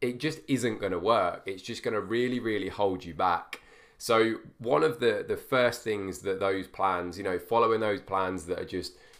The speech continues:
generic, free plans on the internet, very few of them really, really discuss in any detail intensity, you know,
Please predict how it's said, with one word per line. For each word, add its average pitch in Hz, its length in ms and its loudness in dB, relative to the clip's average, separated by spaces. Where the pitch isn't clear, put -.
generic, 110 760 2
free 101 880 0
plans 110 380 2
on 101 100 -2
the 95 100 -4
internet, 87 640 -6
very 131 340 2
few 113 380 -4
of 92 140 -4
them 90 640 -2
really, 127 360 0
really 101 300 -4
discuss 95 540 -6
in 92 100 -8
any 95 300 -6
detail 87 880 -6
intensity, 104 1080 -4
you 95 120 -6
know, 90 300 -2